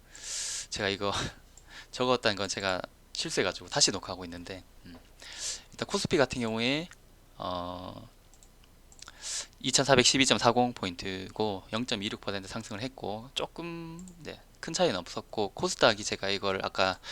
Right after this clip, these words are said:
보다가 놀라가지고 <laughs> 코스닥이 팔백팔십팔 점 팔팔 이더라고요.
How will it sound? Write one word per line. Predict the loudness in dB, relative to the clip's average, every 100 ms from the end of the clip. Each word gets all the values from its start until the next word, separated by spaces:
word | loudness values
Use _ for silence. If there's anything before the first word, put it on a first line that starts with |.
| -10 -6
보다가 | 0 0
놀라가지고 | 2 4 4 2 -10 -8 -8 -8 -14 -18
<laughs> | -16 -16
코스닥이 | -4 -4 4 4 8
팔백팔십팔 | 8 10 8 4 2 2 0 -2
점 | -2 0
팔팔 | 2 2 2 2
이더라고요. | 0 -4 0